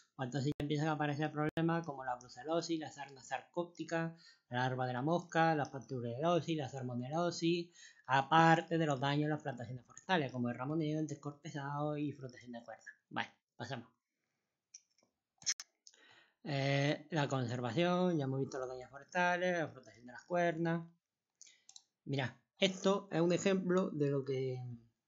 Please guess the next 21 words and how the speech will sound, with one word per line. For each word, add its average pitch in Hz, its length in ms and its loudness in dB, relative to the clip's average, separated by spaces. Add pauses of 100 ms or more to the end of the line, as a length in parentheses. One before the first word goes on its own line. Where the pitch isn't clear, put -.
(840)
de 139 760 2 (500)
un 180 140 6
criterio 180 520 8
de 160 80 4
selección 180 560 4
para 143 300 6
ver 151 240 0
qué 156 180 -4
venados 156 440 -2
se 139 80 -10
matan 160 480 -4
y 147 80 -20
qué 143 160 -12
venados 139 340 -10
se 127 120 -18
dejan. 117 280 -16 (640)
Aquí 139 240 2
vemos, 165 340 2
por 143 100 0
ejemplo, 160 500 0
un, 151 960 0